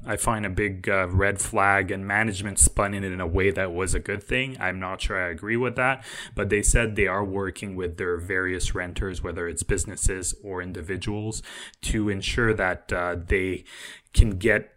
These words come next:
access to government subsidies. So whether individuals have lost their jobs or businesses are eligible for different government loans or subsidies.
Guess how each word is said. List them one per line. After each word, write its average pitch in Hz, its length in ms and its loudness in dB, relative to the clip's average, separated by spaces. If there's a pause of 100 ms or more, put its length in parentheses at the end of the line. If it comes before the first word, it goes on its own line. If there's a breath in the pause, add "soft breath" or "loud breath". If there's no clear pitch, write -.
(160)
access 98 600 4
to 101 280 -4
government 98 540 -4
subsidies. 107 720 0
So 92 100 2
whether 90 500 -2
individuals 90 640 -2
have 85 180 -10
lost 87 260 -4
their 87 100 -8
jobs 127 540 2
or 98 60 0
businesses 90 880 -2
are 87 260 -4
eligible 87 440 -4
for 87 300 -4
different 90 480 -2
government 87 360 -8
loans 95 520 -6
or 85 140 -6
subsidies. 107 720 -2